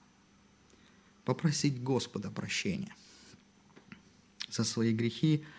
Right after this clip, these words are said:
на основании того, что Иисус стал вот этим ягненком, заместительной жертвой. Он взял ваши и мои грехи.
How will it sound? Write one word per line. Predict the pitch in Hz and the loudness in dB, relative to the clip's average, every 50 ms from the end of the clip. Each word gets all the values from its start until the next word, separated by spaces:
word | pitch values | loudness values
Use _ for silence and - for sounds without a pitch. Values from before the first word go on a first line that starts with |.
| - - - - - | -18 -20 -20 -6 -2
на | - 123 | 0 2
основании | - - 139 135 143 139 135 131 123 | 2 4 4 6 6 6 6 4 2
того, | 123 - 131 127 131 151 160 156 139 | 2 2 2 4 4 6 6 4 4
что | - - - - 135 123 117 - | 2 0 -2 0 2 2 2 2
Иисус | 139 135 123 120 117 - - - - 196 196 147 120 - | 2 2 2 2 0 0 2 6 8 10 10 10 8 6
стал | - - - 131 127 123 | 4 4 4 4 4 4
вот | 127 127 - | 2 2 2
этим | 131 127 - 127 123 117 113 - - - - - - - - - - _ _ - - - - - - - | 2 0 2 2 0 0 0 -4 -10 -20 -20 -20 -20 -20 -20 -20 -20 _ _ -20 -20 -20 -20 -14 -8 -4
ягненком, | 117 123 117 113 117 120 127 120 110 98 - - - 101 110 - | -2 0 0 0 0 0 2 2 2 2 2 0 -6 -6 -6 -4
заместительной | - 110 104 123 120 110 - - 143 127 - 131 117 120 120 | -2 0 2 2 2 2 0 0 -2 -2 0 0 0 2 2
жертвой. | 113 113 120 110 101 98 - 101 101 98 - - - - - - - - - | 2 4 4 4 4 4 4 4 4 2 2 -2 -12 -20 -18 -18 -4 6 10
Он | 175 180 170 143 | 12 12 12 12
взял | 123 123 127 131 123 117 113 113 - - - - - - - - - - - - - - - - - - - | 12 8 6 6 8 8 6 6 2 -4 -14 -20 -20 -20 -20 -20 -20 -20 -20 -20 -20 -20 -20 -20 -18 -10 -4
ваши | 113 120 120 117 - - 117 | -2 0 0 0 0 0 0
и | 110 | 2
мои | 104 107 104 101 | 4 4 4 4
грехи. | 101 101 98 98 - - - 92 92 - | 4 2 0 -2 -6 -4 -2 -2 -2 -2